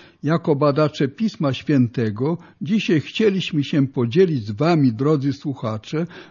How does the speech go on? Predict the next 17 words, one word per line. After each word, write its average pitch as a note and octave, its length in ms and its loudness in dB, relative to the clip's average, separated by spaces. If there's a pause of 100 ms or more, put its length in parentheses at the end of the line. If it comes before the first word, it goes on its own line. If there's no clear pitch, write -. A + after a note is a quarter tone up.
(120)
w C3 40 -4
małym A#3 360 4
skrócie F3+ 540 -2
tym, A#3+ 360 2 (260)
co C3 200 0
Pismo G#3+ 480 0
Święte F#3 480 0
dowodzi, D3+ 680 4 (280)
że B2+ 200 -2
wszechświat F3+ 680 -2
miał D3+ 220 2
początek, C3+ 960 -2
a C3 140 -2
potem F#3+ 460 0
był C#3+ 160 2
dalej D#3 420 4
rozszerzany F#3 880 0